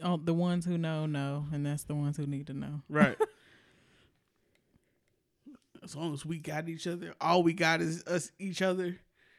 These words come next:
Speaker 2: Can't stop.
Speaker 1: Yeah, put
Speaker 2: Won't
Speaker 1: that up.
Speaker 2: stop.
Speaker 1: I can't wait to listen to that.
Speaker 2: Yeah.
Speaker 1: I love listening to, um, bromance. Just the dynamic between guys. Like, I don't know. It's something about when,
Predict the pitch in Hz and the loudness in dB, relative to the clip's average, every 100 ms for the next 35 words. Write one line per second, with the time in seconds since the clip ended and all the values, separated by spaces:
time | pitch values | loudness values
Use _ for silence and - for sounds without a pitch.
0 | _ _ - 185 190 170 175 139 127 - | _ _ -4 -2 0 -2 0 -2 -2 -8
1 | 175 147 156 233 151 190 151 139 - - | -8 -6 -6 -2 2 2 2 -4 -8 -8
2 | 180 196 165 160 160 156 151 - 151 143 | -6 -6 -6 -8 -12 -14 -14 -12 -12 -10
3 | 151 151 - _ _ - 139 131 302 381 | -12 -14 -18 _ _ -4 -2 2 4 6
4 | 311 220 190 190 170 160 170 147 - 160 | 4 6 2 2 0 0 -2 -2 -4 -6
5 | 151 139 135 143 139 _ _ _ _ _ | -4 -4 -6 -8 -12 _ _ _ _ _
6 | _ _ _ _ 170 156 147 147 143 135 | _ _ _ _ -12 -6 -6 -4 -6 -6
7 | - - - - - _ _ _ _ _ | -8 -12 -18 -18 -20 _ _ _ _ _
8 | _ _ _ _ _ _ - 160 165 - | _ _ _ _ _ _ -12 -2 -2 0
9 | 160 147 147 147 147 147 147 139 - - | -4 -2 0 2 2 0 -2 -4 -4 -4
10 | 160 147 143 135 139 131 135 135 175 196 | -2 -2 0 -2 -2 -4 -4 -4 -4 -2
11 | 175 143 143 160 185 180 160 151 139 135 | 0 0 0 0 -2 -2 -2 -2 -2 -4
12 | - _ - _ - 165 151 151 147 | -6 _ -20 _ -10 -6 -6 -6 -8